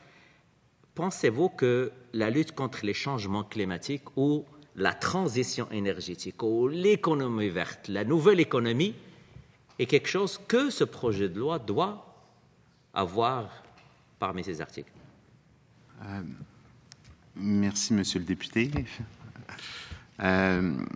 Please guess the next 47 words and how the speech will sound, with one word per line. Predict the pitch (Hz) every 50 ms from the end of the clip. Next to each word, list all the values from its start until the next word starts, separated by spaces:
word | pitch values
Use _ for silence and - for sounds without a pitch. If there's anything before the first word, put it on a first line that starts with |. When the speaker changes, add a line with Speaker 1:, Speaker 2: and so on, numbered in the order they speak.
| - - - - - 95 92 - -
Speaker 2:
c'est | - -
toujours | - 104 95 107 107
un | 104
plaisir | 92 - 107 98 110 117
de | 110 104
discuter | 92 90 - - - - - 110
avec | 101 90 92 92
vous | 98 107
de | 110 107 98
lutte | 92 90 98 98 -
contre | - 95 92 - -
les | 87 90 87
changements | - - 92 90 - 90 85
climatiques. | - - 87 85 78 - - - - - - - - - - - _ _ - - _ - - - 78 80 95
Euh, | 95 95 98 101 98 78 - - - - - - - - - - _ _ - - - - - - - _ _ _ _ _ _ _ _ _ _ _ _ _
tous | - - 226 226 202
les | 185 160 139 131 139
outils | 135 - - - 170 170 165
sont | 151 - - 127 117 104 -
en | 110 107
place | 101 - - 120 127 123 -
dans | 113 104
ce | 98 - 98
projet | - - 104 95 101 92
de | 85
loi | 85 92 98 107
pour | 104 - - 90
pouvoir | - - 95 90 98 101 95 -
faire | - 107 98 90
en | 95 92 90
sorte | - - 107 95 - -
que | - 101
le | 90 87 90
Québec | 85 - 95 82 90 95 -
soit | - - 104 95
un | 90 90
chef | - - 98 90 85
de | 87 92
file | 87 - - 98 95 92
en | 92 90
matière | 90 87 85 - - 101 95
de | 92 90
lutte | 87 92 95 -
contre | - 95 90 - -
les | 90
changements | - - 92 85 - - 87
climatiques. | 87 - - 87 85 80 - - - 87 -